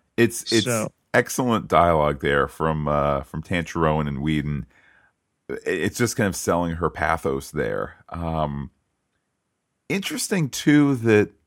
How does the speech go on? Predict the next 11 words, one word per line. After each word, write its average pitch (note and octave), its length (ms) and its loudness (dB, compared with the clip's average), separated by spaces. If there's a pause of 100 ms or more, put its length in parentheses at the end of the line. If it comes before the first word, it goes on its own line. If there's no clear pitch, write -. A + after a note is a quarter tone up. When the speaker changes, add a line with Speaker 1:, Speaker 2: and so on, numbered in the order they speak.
(300)
Speaker 1:
a-, C3 40 4
and G2+ 440 2
again, B2+ 160 6
I'm G2 80 4
not D3+ 140 2
trying A2+ 160 2
to F#2+ 60 2
go F#2+ 140 8
down E2+ 280 4
a, D2+ 140 -2
a, - 240 -2